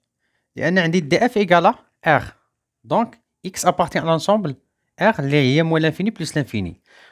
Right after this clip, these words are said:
دونك عندي إكس، عندي هادي دوز إكس au carré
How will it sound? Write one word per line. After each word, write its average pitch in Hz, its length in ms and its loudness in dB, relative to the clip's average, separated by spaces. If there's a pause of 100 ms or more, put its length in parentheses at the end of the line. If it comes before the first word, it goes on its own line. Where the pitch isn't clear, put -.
(100)
دونك 165 160 0
عندي 151 320 0
إكس، - 240 -10 (680)
عندي 160 400 4
هادي 107 260 -4 (160)
دوز 139 260 -6
إكس - 160 -10
au 143 100 -6
carré 143 360 2